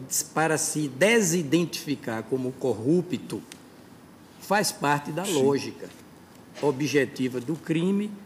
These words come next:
Speaker 1: e da lógica subjetiva do seu autor. Agora,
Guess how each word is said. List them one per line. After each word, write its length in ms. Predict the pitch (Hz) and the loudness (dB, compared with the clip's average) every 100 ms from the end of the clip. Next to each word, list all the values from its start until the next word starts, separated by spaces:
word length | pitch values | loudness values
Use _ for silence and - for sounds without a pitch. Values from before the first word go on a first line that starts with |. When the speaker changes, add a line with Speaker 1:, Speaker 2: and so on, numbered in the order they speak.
| - - - | -20 -20 -12
Speaker 1:
e 80 | 156 | -6
da 140 | 165 175 | 0 2
lógica 420 | 147 156 151 165 | 4 4 2 -2
subjetiva 1000 | - 160 156 151 135 - 135 143 139 160 - - - | -4 -6 -2 0 0 -4 -4 -4 -4 -10 -10 -16 -14
do 160 | 135 151 | -10 -6
seu 300 | - 147 151 | 0 2 4
autor. 500 | 175 147 - 110 95 - - - - - - - - - - - - | 0 -2 -4 -4 -4 -8 -20 -20 -20 -20 -20 -20 -20 -20 -20 -14 -4
Agora, 440 | 156 180 127 | 4 6 6